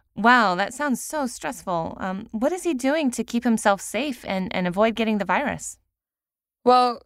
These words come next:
Speaker 2: Jesus says it's really hard because his employers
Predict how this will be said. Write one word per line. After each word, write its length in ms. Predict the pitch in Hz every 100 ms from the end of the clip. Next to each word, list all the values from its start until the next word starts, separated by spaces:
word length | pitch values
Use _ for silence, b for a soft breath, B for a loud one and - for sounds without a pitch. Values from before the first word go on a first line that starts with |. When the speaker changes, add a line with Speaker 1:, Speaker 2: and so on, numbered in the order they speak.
| -
Speaker 2:
Jesus 400 | 254 277 302 294
says 260 | 277 277
it's 240 | 262 233 -
really 280 | 233 262 254
hard 380 | 226 208 196
because 440 | 208 196 202 185 -
his 120 | 202
employers 760 | 208 220 233 240 247 240 247